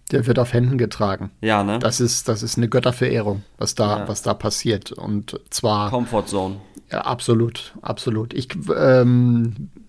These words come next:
Speaker 1: tu mich schwer, das jetzt mit, mit anderen, ähm,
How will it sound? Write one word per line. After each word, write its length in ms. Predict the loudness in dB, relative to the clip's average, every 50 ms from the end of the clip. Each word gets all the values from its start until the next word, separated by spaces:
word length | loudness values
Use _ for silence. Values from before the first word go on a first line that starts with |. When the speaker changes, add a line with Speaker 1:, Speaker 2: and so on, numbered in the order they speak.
| -20 -20 -20 -20 _ _ _ _ _ -20 -14 -12 -10 0
Speaker 1:
tu 120 | 2 4
mich 200 | 4 6 4 4
schwer, 300 | 4 6 6 8 8 8
das 240 | 6 4 2 2 2
jetzt 220 | 0 0 0 0 0
mit, 180 | -2 0 0
mit 140 | -2 -2 -2
anderen, 600 | -2 -2 0 2 4 6 6 6 4 4 0 -2 -6 -12 -18 -18 -20 -20 -18 -6 -2
ähm, 520 | 0 2 4 4 4 4 4 2 2 0